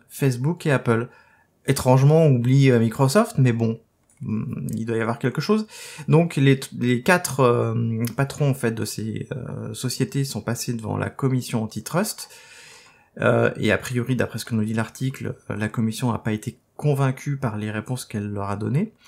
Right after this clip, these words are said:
On a le lien vers les, le lien vers les, les liens vers les auditions, donc vous pourrez aller voir ça. Et notamment,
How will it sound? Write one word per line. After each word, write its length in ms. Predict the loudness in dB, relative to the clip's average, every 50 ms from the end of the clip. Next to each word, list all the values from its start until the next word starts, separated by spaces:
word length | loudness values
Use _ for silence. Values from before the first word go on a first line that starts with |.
| -20 -20 -20 -20 -18 -4 2
On 160 | 6 8 8
a 160 | 8 8 8 6
le 100 | 6 6
lien 240 | 6 6 6 4
vers 160 | 4 2 0 -4
les, 240 | -4 -4 -4 -6
le 220 | -6 -4 -2 -2 0
lien 180 | 2 2 2
vers 160 | 2 0 -2 -4
les, 300 | -4 -4 -6 -8 -10 -14 _ -20 -12 -4
les 140 | 0 0 2
liens 220 | 2 4 2 2 2
vers 180 | 0 -2 -2
les 180 | -4 -4 -4 -4
auditions, 400 | -4 -4 -4 -2 0 0 0 0 -2 _ _ _ _ -14 -10
donc 160 | -8 -8 -6
vous 120 | -6 -8
pourrez 240 | -8 -6 -4 -4 -2
aller 100 | -2 -2
voir 180 | -2 -4 -2 0
ça. 320 | 2 0 0 0 -4 _ _ _ _ _ _ _ _ _ _ _ _ _ _ -10 -4 0
Et 80 | 2
notamment, 480 | 2 2 2 2 4 6 4 4 2